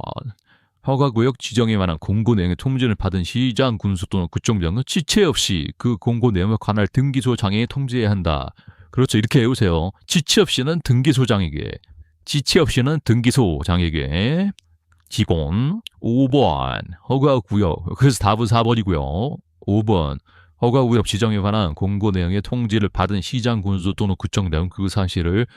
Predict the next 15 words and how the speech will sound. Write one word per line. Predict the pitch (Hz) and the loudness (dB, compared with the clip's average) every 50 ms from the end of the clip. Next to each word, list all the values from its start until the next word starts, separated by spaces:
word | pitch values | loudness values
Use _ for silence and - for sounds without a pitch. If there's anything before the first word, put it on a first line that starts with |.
| - _ _ _ _ | -20 _ _ _ _
칠일 | - - - 151 143 151 131 | -8 -2 0 0 2 2 0
이상 | 123 107 - - 113 113 110 - | 0 0 0 0 -2 -2 -2 -2
공고해야 | - 98 92 95 95 95 107 107 101 95 104 101 98 92 85 | -2 0 0 0 0 2 2 2 2 2 2 2 2 0 -2
하고 | - - 101 87 82 90 82 80 78 76 76 67 - - - | -2 -2 -2 -2 0 0 0 0 0 -2 -4 -6 -8 -12 -10
그 | - - 92 85 | -6 -4 -4 -4
공고 | - - 95 95 92 90 101 90 | -2 -2 -2 0 2 0 0 2
내용을 | 85 82 78 78 87 98 101 98 | 2 0 0 0 0 0 0 0
삼십 | - - - 147 147 139 - 170 - | -2 -2 -2 -2 -2 0 0 0 0
일간 | 101 90 85 104 101 - - | 0 0 0 0 -2 -2 0
일반인이 | 92 95 92 92 104 95 87 85 85 98 101 92 - - | 0 0 2 2 2 0 0 -2 -2 -2 -2 -2 -2 0
열람할 | 92 92 92 101 98 95 95 | 0 2 2 2 0 0 -2
수 | - - - | -2 -4 -4
있도록 | - - 98 90 - - | -2 -2 -2 -4 -2 -2
해야 | 107 101 | -2 -2
한다. | 92 87 82 78 80 82 80 82 82 80 71 69 69 | -2 -2 -4 -2 0 0 0 0 0 -2 -2 -4 -8